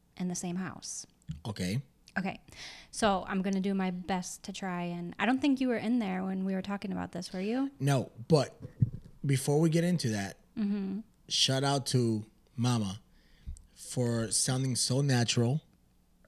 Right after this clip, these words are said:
Speaker 2: and being such a good sport with the podcast and all her friends. <laughs> Dude,
Speaker 1: <laughs>
Speaker 2: she has become a little famous. <laughs>
Speaker 1: I know.
Speaker 2: And everybody loved her. So Sundays with Penny might become a thing where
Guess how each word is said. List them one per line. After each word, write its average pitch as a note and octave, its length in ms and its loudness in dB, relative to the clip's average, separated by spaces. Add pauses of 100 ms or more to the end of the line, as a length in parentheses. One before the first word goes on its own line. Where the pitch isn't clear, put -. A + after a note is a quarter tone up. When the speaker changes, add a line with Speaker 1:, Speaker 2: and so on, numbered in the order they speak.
(680)
Speaker 2:
and A#2+ 580 -2
being B2+ 180 0
such B2+ 200 0
a B2 60 0
good A#2+ 160 0
sport B2 320 2
with B2 120 0
the A#2 60 -2
podcast A#2 640 -2
and A2 120 2
all A#2 180 0
her C#3+ 300 6
friends. C3+ 580 4 (300)
<laughs> - 200 -14
Dude, B3+ 640 4
Speaker 1:
<laughs> - 0 -
Speaker 2:
she G3+ 520 0 (180)
has G#3 100 6
become F#3 460 0 (420)
a G3 80 6
little F3 220 8
famous. G#3 560 2 (200)
<laughs> - 200 -6
Speaker 1:
I G#3 80 -4
know. F#3+ 260 -4 (640)
Speaker 2:
And C#3+ 600 4 (340)
everybody D#3 380 6
loved D#3 300 4
her. G#2 280 0
So A2 540 -4 (160)
Sundays C#3 440 2
with C3+ 120 2
Penny C#3 260 6
might B2+ 200 0
become A#2+ 280 -2
a A2+ 60 -4
thing B2 440 -4
where A2+ 340 -4